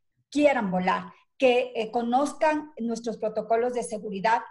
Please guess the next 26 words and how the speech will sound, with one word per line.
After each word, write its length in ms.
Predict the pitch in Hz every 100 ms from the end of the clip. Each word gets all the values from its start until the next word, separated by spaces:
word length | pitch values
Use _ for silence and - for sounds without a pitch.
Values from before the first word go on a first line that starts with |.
| - _
que 140 | 254 226
los 240 | 220 220
tenemos 500 | 220 226 240 262 220
hoy, 300 | 220 233 - -
eh, 320 | 202 190 196
montados, 640 | 214 208 214 240 240 285 - _ _ -
eh, 220 | 220 214 214 226
cuidando 500 | 254 240 247 254 269 - -
todas 340 | 294 294 311
las 180 | 294 220
normativas 760 | 233 214 208 - 247 247 247 247
y 100 | 226
los 160 | 214 214
requerimientos 720 | 196 226 214 214 220 214 233
internacionales, 960 | 214 190 196 196 190 214 208 220 220 226 _ _ -
eh, 160 | 214
tanto 360 | 220 226 226 254
de 100 | 233
la 140 | 202
iata 400 | 190 214 220 220
como 220 | 214 202 185
de 100 | 190
la 180 | 190 208
O 60 |
M 220 | 208 214
C, 280 | 196 269 277